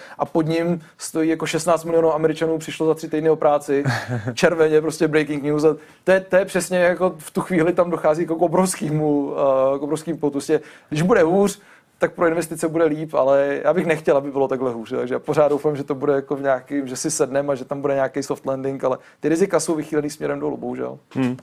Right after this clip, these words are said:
Speaker 2: Je fakt, že většinou trhy se koukají přes tu propast a, a potom vlastně diskontujou, že bude líp, ale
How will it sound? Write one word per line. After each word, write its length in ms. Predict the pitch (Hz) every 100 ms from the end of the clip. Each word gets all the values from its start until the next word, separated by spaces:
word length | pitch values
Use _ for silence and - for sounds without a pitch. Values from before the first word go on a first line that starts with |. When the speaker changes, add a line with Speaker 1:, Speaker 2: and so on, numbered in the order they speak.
| _ - - - - - - _ -
Speaker 2:
Je 80 | 156
fakt, 140 | 185
že 80 | 190
většinou 340 | 175 196 196
trhy 200 | 180 170
se 140 | 165 165
koukají 260 | 165 180
přes 200 | - 170
tu 100 | -
propast 600 | 151 143 143 151 147 - -
a, 80 | 147
a 180 | - 156 _ _ _
potom 300 | 156 - 156
vlastně 260 | 143 - 151
diskontujou, 480 | 139 147 139 147
že 120 | 139 147
bude 180 | 143
líp, 240 | 147 131 127
ale 180 | 139